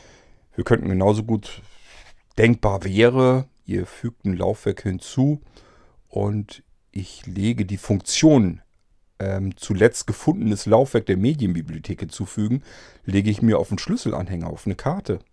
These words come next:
Das heißt, ich muss nur noch ein Laufwerk eintipp-, ein, ähm, stecken, zieh einmal, äh, einen Schlüsselanhänger drüber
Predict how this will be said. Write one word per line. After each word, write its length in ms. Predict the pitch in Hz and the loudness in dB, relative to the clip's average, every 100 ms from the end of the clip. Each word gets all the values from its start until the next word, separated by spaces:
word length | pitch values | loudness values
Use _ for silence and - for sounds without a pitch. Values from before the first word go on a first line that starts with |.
| - | -18
Das 160 | - | -2
heißt, 240 | 107 117 - | 2 2 0
ich 80 | - | -4
muss 180 | 120 113 | -2 0
nur 80 | 127 | 0
noch 140 | 113 | 0
ein 100 | 104 | 0
Laufwerk 480 | 95 160 - 110 - | 0 0 0 -4 -2
eintipp-, 600 | 92 92 87 - 92 - | -4 -4 -6 -6 -8 -6
ein, 340 | 92 95 87 - - _ _ | -4 -4 -4 -8 -20 _ _
ähm, 400 | 85 87 87 85 - _ - _ _ _ _ _ _ - - | -10 -8 -8 -8 -12 _ -20 _ _ _ _ _ _ -18 -14
stecken, 480 | - - 101 120 175 - - - - - - _ - | -6 -2 0 0 -2 -10 -20 -20 -20 -20 -20 _ -12
zieh 240 | - 196 | 0 2
einmal, 540 | 160 165 151 147 139 - | 4 6 4 4 2 -2
äh, 440 | 82 123 123 131 - | -4 0 0 -2 -2
einen 120 | 131 | -4
Schlüsselanhänger 1200 | - 170 190 160 123 113 - 101 107 107 104 98 | -4 -4 -2 0 2 0 -2 0 2 2 0 0
drüber 500 | 90 101 92 117 | 0 0 2 2